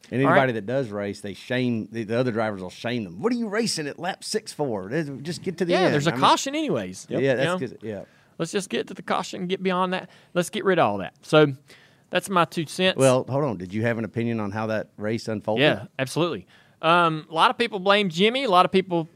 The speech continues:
Speaker 2: you know, said that, uh, Menard came down. I was reading an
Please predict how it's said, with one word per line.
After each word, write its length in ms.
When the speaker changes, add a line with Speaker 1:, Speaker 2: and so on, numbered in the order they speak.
Speaker 2:
you 120
know, 160
said 300
that, 380
uh, 240
Menard 440
came 240
down. 400
I 100
was 200
reading 560
an 220